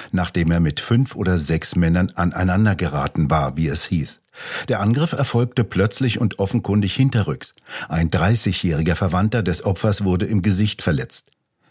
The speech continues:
Zwei Tatverdächtige im Alter von zwanzig und fünfundzwanzig Jahren wurden festgenommen. Am frühen Sonntagmorgen wollte ein achtundzwanzigjähriger eine Diskothek in der Wolfsburger Innenstadt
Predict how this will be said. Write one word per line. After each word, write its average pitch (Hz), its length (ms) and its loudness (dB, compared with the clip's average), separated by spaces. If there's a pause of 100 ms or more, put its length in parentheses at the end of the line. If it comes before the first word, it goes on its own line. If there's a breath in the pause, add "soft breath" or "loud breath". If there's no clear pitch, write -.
Zwei 78 300 2
Tatverdächtige 101 800 0
im 98 120 2
Alter 101 280 0
von 92 160 0
zwanzig 107 540 0
und 90 160 -2
fünfundzwanzig 104 680 0
Jahren 95 320 0 (300 loud breath)
wurden 90 300 0
festgenommen. 76 760 -2 (1120 loud breath)
Am 120 300 2
frühen 127 360 0
Sonntagmorgen 120 680 2
wollte 90 300 0
ein 92 180 2
achtundzwanzigjähriger 90 1160 0
eine 87 220 2
Diskothek 107 640 0
in 92 100 -2
der 90 160 0
Wolfsburger 92 640 0
Innenstadt 113 540 0